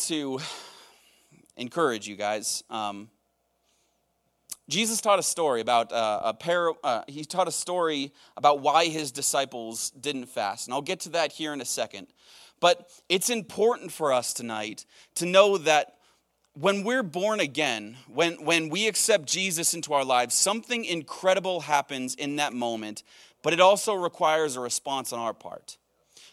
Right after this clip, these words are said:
John chapter three, John, uh, um,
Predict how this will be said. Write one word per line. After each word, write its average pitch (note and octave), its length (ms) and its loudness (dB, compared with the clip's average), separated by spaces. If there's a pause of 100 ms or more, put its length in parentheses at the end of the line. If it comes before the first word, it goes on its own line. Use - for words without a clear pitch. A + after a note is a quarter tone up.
John G#3 220 4
chapter G3+ 260 0
three, G3 500 -2 (200)
John, F#3+ 300 4
uh, A#2 520 0
um, G2+ 260 -16